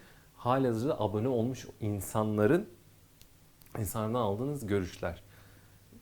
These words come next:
"Evet, bu mecraya şöyle bir destek verdim ama bir senedir yani aldığım haberleri çok memnunum, daha da fazlasını yapıyorum." Gerçek bir yüz gördüğünüzde yaklaşımınız da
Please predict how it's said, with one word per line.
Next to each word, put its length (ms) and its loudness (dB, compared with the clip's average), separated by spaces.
"Evet, 380 6
bu 80 4
mecraya 460 4
şöyle 380 2
bir 140 -2
destek 440 -2
verdim 400 2
ama 220 -4
bir 60 0
senedir 760 -2
yani 220 -4
aldığım 300 -2
haberleri 340 -2
çok 200 -8
memnunum, 420 -4
daha 180 8
da 60 4
fazlasını 380 -2
yapıyorum." 260 -10
Gerçek 500 4
bir 80 2
yüz 240 2
gördüğünüzde 720 2
yaklaşımınız 680 0
da 180 0